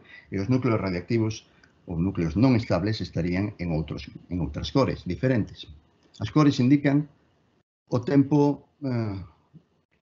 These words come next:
de vida media, o sea, tempo en promedio que tardan antes de desintegrarse, antes de desaparecer, porque son inestables, son radioactivos, que lle chamamos, e teñen algún modo de radioactividade.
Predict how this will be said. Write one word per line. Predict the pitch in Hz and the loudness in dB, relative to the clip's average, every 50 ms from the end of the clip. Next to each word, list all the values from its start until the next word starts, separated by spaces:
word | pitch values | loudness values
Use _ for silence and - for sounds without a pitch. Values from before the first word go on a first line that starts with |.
| _ _ _ _ _ _ _ _ _ _ _ | _ _ _ _ _ _ _ _ _ _ _
de | - - 107 113 110 107 | -12 -8 -4 -2 0 0
vida | 131 120 107 | 0 0 0
media, | 87 82 80 73 65 - - - - - _ _ - - - - _ 95 | 0 -2 -2 -4 -6 -10 -14 -18 -20 -20 _ _ -20 -20 -20 -20 _ -16
o | 92 | -16
sea, | - - - 87 87 87 85 | -14 -10 -6 -6 -6 -6 -4
tempo | - 139 143 143 143 156 151 143 147 - - _ _ _ _ _ _ _ _ - 120 123 131 120 117 - _ _ _ - | 0 2 2 4 4 2 0 0 -2 -4 -12 _ _ _ _ _ _ _ _ -12 -8 -6 -6 -6 -6 -10 _ _ _ -6
en | 135 123 110 | -6 -4 -2
promedio | 123 127 131 151 170 151 113 104 110 135 - _ _ _ _ _ _ _ _ _ _ _ _ _ | 2 4 6 6 6 6 4 2 -2 -6 -8 _ _ _ _ _ _ _ _ _ _ _ _ _
que | _ 123 117 113 | _ -8 -2 2
tardan | 160 135 131 123 139 143 143 - _ _ _ | 2 2 2 2 0 -2 -4 -6 _ _ _
antes | - 131 143 143 160 135 120 | 0 0 2 2 2 0 -2
de | 127 123 | -4 -4
desintegrarse, | 120 123 117 - 131 127 113 113 120 107 101 117 120 107 92 - - - 82 | -4 -4 -4 -2 -2 -2 -2 0 0 -2 0 2 2 0 0 -2 -6 -8 -8
antes | 101 120 117 131 127 113 | -6 -6 -4 -4 -4 -2
de | 113 110 107 | -2 -4 -4
desaparecer, | 92 101 95 - 107 95 - - 110 90 87 85 - - 135 123 113 117 - _ _ _ _ _ _ _ _ - | -4 -6 -6 -4 -6 -4 -4 -4 -4 -4 -6 -6 -4 -2 -2 -2 -2 -4 -10 _ _ _ _ _ _ _ _ -16
porque | - - - - 76 | -14 -14 -12 -12 -12
son | 76 - 87 87 87 | -6 -4 -2 -2 0
inestables, | 85 85 80 78 - - 85 82 78 80 78 - - - - _ _ _ _ _ _ _ | 0 -2 -2 -4 -2 -2 -2 0 0 -2 -6 -8 -12 -20 -20 _ _ _ _ _ _ _
son | - 90 87 85 | -8 -4 -4 -2
radioactivos, | 80 82 85 80 78 82 82 80 - - 98 104 71 69 - | -2 -2 0 0 0 0 -2 -2 0 0 0 0 0 -2 -8
que | - 78 78 | -8 -6 -6
lle | 80 78 | -6 -6
chamamos, | - 101 110 120 127 139 147 - - - - - - - | -4 -4 -2 -2 -2 -2 -4 -6 -10 -16 -20 -20 -10 -8
e | - 110 | -6 -2
teñen | 113 98 95 101 95 80 | -2 -2 -2 -2 -2 -4
algún | 82 85 95 104 101 | -2 0 0 0 0
modo | 95 123 127 - 107 87 | 2 0 0 0 0 0
de | 85 85 | 0 0
radioactividade. | 82 87 82 73 78 80 76 - - 76 71 76 73 76 71 73 - | 0 0 -2 0 -2 -2 -4 -6 -8 -8 -8 -8 -8 -8 -10 -10 -12